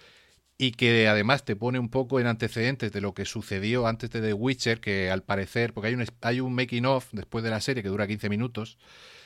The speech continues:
y los creadores de la serie comentan que en los libros, que yo no los he leído, yo he jugado a los videojuegos y he visto las series, decía que no se hablaba mucho del, del origen, ¿no? De este universo, de este mundo habitado por criaturas junto con los humanos. En, en, se,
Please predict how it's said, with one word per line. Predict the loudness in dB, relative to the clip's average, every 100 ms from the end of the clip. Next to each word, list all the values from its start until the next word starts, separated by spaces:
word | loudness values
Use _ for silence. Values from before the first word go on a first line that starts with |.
| -8
y | -4
los | 0
creadores | 2 2
de | 2
la | 2
serie | 2 0
comentan | 2 0 0 0
que |
en | 0
los | 0 2
libros, | 2 2 -2
que | -4 -4
yo |
no | -2
los | -2 -4
he | -4
leído, | -4 -2
yo | -2
he |
jugado | -4 -6
a |
los | -4
videojuegos | -6 -6 -6 -6 -6
y | -8
he |
visto | -10 -8
las | -8
series, | -6 -6 -6 -8 -14 _ -20 -20 -20 _ _ _ _ _ _
decía | -4 -2 2 4
que | 4
no | 2 2
se | 4
hablaba | 4 4 4
mucho | 0 2 2
del, | 2 2 2
del | 2 4
origen, | 4 2 2 0
¿no? | 0
De | -2
este | -2 0 2 4
universo, | 2 2 4 4 4 2 -2
de |
este | -2 -2 0
mundo | 0 0 0 2 0 -2 _ -20 -20 -6
habitado | 2 2 4 4 4 4
por | 2 0 0
criaturas | 0 0 0 2 4 4 2
junto | -4 -4 -2
con | -2
los | -4 -4
humanos. | -4 -2 -2 -6
En, | -8 -8 -8
en, | -8 -8 -6
se, | -8